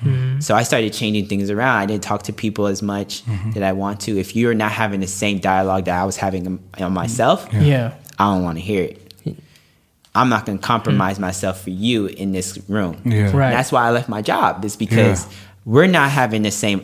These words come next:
Speaker 2: I'm not aligned with that.
Speaker 3: Yeah.
Speaker 2: That's not where my
Speaker 1: Yeah.
Speaker 2: life is going. And so many
Speaker 1: Yeah.
Speaker 2: times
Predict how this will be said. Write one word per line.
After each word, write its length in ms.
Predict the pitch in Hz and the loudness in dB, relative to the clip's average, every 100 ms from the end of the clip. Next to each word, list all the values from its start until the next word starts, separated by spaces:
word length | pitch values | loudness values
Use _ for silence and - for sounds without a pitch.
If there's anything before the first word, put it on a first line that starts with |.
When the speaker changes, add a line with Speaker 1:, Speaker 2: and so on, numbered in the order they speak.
| - | 0
Speaker 2:
I'm 180 | 123 175 | 2 4
not 180 | 151 117 | 4 4
aligned 500 | 104 98 120 147 120 | 2 4 4 4 2
with 160 | 95 - | -2 -4
that. 320 | 62 - - - | -10 -12 -12 -6
Speaker 3:
Yeah. 420 | 104 101 87 92 - | -2 0 -2 -6 0
Speaker 2:
That's 200 | 165 - | 0 2
not 220 | 160 131 | 0 0
where 140 | 113 113 | 2 4
my 140 | 98 | 4
Speaker 1:
Yeah. 40 | 92 98 | 4 2
Speaker 2:
life 180 | 156 - | 0 -2
is 120 | 90 | -6
going. 300 | - 90 82 - | -6 -6 -6 -6
And 100 | 113 | -6
so 180 | - 143 | -2 0
many 180 | 147 123 | 0 -2
Speaker 1:
Yeah. 60 | |
Speaker 2:
times 640 | - 135 147 127 117 113 | 0 4 4 4 2 -2